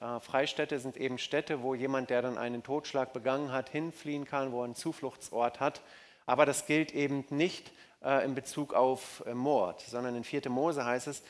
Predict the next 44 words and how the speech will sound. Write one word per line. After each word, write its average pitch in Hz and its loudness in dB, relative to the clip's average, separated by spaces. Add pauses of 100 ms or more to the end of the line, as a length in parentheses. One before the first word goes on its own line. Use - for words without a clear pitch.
(340)
ihr 127 -4
sollt 147 8
die 151 -4
Städte - 4
auswählen, 170 6
dass 143 4
sie 143 -2
f-, - -6 (100)
für - 2
euch 135 6
Freistädte 143 2
seien, 123 0
wohin 135 -2
fliehen 156 -4
soll, 139 6
wer 139 6
einen 135 0
Totschlag 151 0
aus 123 2
Versehen 120 0 (460)
tut. 104 -8 (760)
Ja, 113 -2
das 123 -4
ist 135 -4
nochmal 139 6
ein 135 4
Thema 143 4
für 127 -2
sich. 165 -2
Was 135 0
hat 127 4
es 127 -6
mit 123 -6
den 120 -4
Freistädten 139 0
auf 113 0
sich? 131 -6
Aber 123 0
hier, 135 0 (280)
wenn 131 0
es 127 -2
aus - 2
Versehen 123 0
war. 92 -4